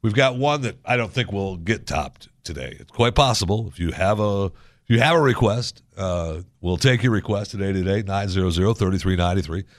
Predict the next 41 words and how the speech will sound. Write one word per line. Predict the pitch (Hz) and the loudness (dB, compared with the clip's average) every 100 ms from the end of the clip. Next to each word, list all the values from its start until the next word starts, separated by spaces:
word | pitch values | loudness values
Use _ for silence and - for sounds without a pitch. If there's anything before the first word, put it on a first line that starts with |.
| _ - | _ -16
I'll | 95 | -14
request | 98 - 101 95 | -12 -8 -6 -6
top | - 95 87 | -6 -6 -4
news | 104 107 | -2 -2
T | - 120 | 0 0
V | 101 | 0
clips | 90 107 104 | -4 -10 -10
of | 98 | -8
the | 87 | -6
day, | 95 104 87 - _ _ _ _ _ _ | -6 -6 -10 -14 _ _ _ _ _ _
and | - | -10
we'll | 80 | -4
try | 117 - | -2 0
to | |
get | 87 87 | 0 2
it | 82 | 2
on | 92 92 | 0 -2
for | 78 71 | -6 -6
you. | 80 - - | -6 -10 -4
And | 120 120 | 0 2
we | 131 123 | 2 2
can, | 123 104 - | 0 -2 -2
we, | 120 113 | 0 0
we're, | 113 113 104 107 | 0 -2 0 0
I've | 107 | 0
got | 101 90 90 | 0 -2 -4
great | 110 139 139 - 92 | 0 2 0 -6 -14
new | 104 113 139 139 139 139 139 104 - _ _ | -6 0 2 2 2 2 2 0 -8 _ _
work | 98 135 - | 2 2 2
habits | - 143 131 135 120 - | 0 2 2 0 -2 -4
that | 127 | -2
are | 120 | 0
gonna | 123 107 | 0 0
start | 131 123 | 0 0
taking | 139 123 117 | 0 0 -4
place | 101 120 120 | -4 -4 -2
that'll | 123 92 | -4 -8
make | 98 104 - | -10 -12 -8
your | 101 | -6
workday | 107 104 131 113 | -6 -4 0 2
better. | 92 101 120 | 4 2 2